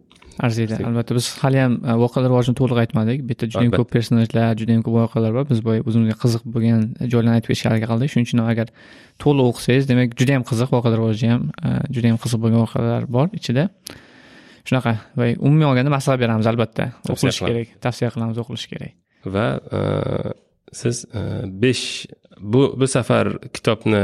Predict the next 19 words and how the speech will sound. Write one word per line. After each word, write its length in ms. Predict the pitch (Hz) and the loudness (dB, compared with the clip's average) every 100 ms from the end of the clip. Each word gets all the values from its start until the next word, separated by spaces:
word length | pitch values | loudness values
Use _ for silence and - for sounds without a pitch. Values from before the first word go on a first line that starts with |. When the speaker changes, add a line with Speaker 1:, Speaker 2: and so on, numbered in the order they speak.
| 101 101 | 2 2
Speaker 2:
reytingini 720 | 104 104 107 107 107 107 107 | 0 0 0 0 0 0 -2
besh 320 | 98 120 - | 0 0 0
yulduz 300 | 101 95 92 | -2 -2 -4
bilan. 220 | 92 95 - _ _ _ | -6 -8 -10 _ _ _
Speaker 1:
Ha, 240 | 147 147 117 | -2 0 2
demak, 380 | 120 120 113 - - 65 | 2 2 0 -6 -12 -4
o'n 160 | 123 165 | 2 4
ball 140 | 165 | 4
bo'lganda 280 | 151 151 156 | 2 0 0
to'qqiz 280 | 156 - 120 | -2 -4 -2
ball 220 | 110 101 | 0 2
desak, 380 | 107 110 - 117 | 2 0 2 2
Speaker 2:
O'ndan 220 | 110 107 110 | 4 4 2
Speaker 1:
beshdan, 240 | 110 139 | 2 2
Speaker 2:
to'qqiz, 320 | 131 123 135 151 | 0 2 2 2
Speaker 1:
beshdan 280 | 127 101 | 0 0
Speaker 2:
beshdan 340 | 107 110 120 117 | 0 2 2 2
Speaker 1:
besh. 340 | 95 92 - | 0 -2 -4
Speaker 2:
besh. 300 | - - 135 | -14 -18 -18